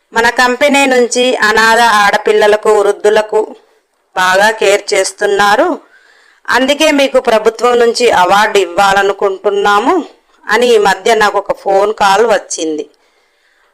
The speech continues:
అదెందుకో నాకు తీసుకోవాలి అనిపించలేదు. ఎందుకంటే నా పెళ్ళం నా మీద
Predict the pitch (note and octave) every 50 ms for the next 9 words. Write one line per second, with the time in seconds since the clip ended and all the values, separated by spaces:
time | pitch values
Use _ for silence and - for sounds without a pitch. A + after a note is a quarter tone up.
0 | _ _ _ _ - - A#3+ A3+ C4 C4 C4 C#4+ C#4+ C#4+ D4+ D#4 D#4 C#4+ D4 C4
1 | B3+ C4 C4 - A3+ A#3+ - - - - B3+ B3 B3 B3 B3+ B3 A#3+ B3+ C#4+ C#4+
2 | A#3+ A3 A3 - A#3 A3+ A3 A3 - A#3 G#3+ G3+ G3 F#3 F3+ E3+ F3 G3+ C#4+ -
3 | - _ _ _ _ _ _ _ - - G3 - - G#3 - A#3+ A3+ G#3+ G#3+ G#3
4 | B3 D4+ F4+ E4 A#3+ - - _ _ _ _ _ _ _ _ _ _ _ _ _
5 | _ - A#3+ B3+ B3+ B3+ B3+ C4+ C4 C4 C#4+ D4 D#4 D4+ C#4 B3+ B3 A#3+ B3 B3+
6 | B3